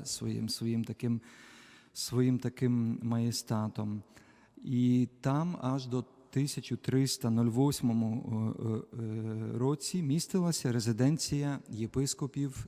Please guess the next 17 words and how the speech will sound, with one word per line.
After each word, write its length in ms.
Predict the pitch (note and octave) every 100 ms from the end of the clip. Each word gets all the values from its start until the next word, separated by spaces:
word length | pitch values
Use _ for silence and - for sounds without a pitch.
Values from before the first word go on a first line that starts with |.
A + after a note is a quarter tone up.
| -
Вічного 600 | B2 A2+ B2+ - A#2 A#2
Міста, 520 | A2+ A2 - A#2 G#2+ - _ _ _ _
тобто, 500 | A#2+ A2+ - A#2 A2+ A#2+ C3 C3
тобто 360 | - A#2+ A#2 A#2
пап, 400 | - A2 G#2 - -
так? 320 | A2+ C3 - - - -
Це 160 | - A2+
була 200 | A2+ G#2+
папська 600 | - C#3 - - B2+ B2
резиденція. 1000 | - B2 A#2+ B2+ A#2 G#2+ G#2 - G#2+ A2 A#2+ - - - - _
І 200 | - B2+
звідти 560 | A2+ A2+ C#3+ F3+ - D#3+
сто 400 | - - D3 F3
шістдесят 640 | - B2+ A2+ A#2+ C#3+ D3+
один 320 | - A2+ D3 C#3
папа 520 | - G#2+ - D3 G3 F#3
керували, 580 | - A2 A2 B2+ D#3 E3